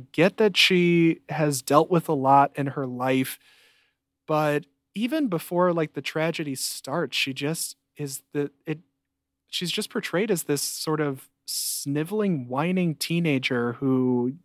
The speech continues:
doesn't understand anything and nobody understands her. And which leads to a mountain of destruction that I felt like was completely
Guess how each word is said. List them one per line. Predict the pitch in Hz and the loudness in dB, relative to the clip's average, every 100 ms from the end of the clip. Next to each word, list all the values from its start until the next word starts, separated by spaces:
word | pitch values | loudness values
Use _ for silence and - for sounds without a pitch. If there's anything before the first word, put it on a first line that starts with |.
| - | 0
doesn't | 151 147 165 160 143 - _ _ 165 | 2 6 6 4 2 -6 _ _ 0
understand | 165 156 - 160 160 | 4 2 2 2 4
anything | 151 151 156 151 135 127 | 4 4 4 4 4 4
and | 123 | 4
nobody | 131 135 135 | 4 6 6
understands | 135 131 127 - 135 123 | 6 6 4 4 2 2
her. | - 131 107 - _ - - _ _ _ | 0 0 0 -2 _ -20 -20 _ _ _
And | 131 127 123 123 120 117 - _ _ _ _ _ _ | 2 6 6 4 2 -2 -8 _ _ _ _ _ _
which | 143 139 - | -4 -2 -2
leads | 139 170 160 | 0 -2 -2
to | - 156 143 139 135 - _ _ _ _ - | 2 4 4 4 2 -4 _ _ _ _ -2
a | 143 123 | 0 0
mountain | 123 123 131 180 185 175 | -4 -4 -2 -2 -2 -4
of | 143 127 | -4 -6
destruction | 135 - 143 143 - 120 120 | -10 -4 -4 -2 -2 -4 -6
that | 117 123 | -6 -4
I | 127 | -4
felt | - 135 135 | -4 -6 -4
like | 135 123 | -6 -4
was | 139 123 - | -6 -6 -8
completely | - 127 _ - 143 160 151 139 135 135 | -10 -12 _ -12 -4 -4 -2 -2 0 -2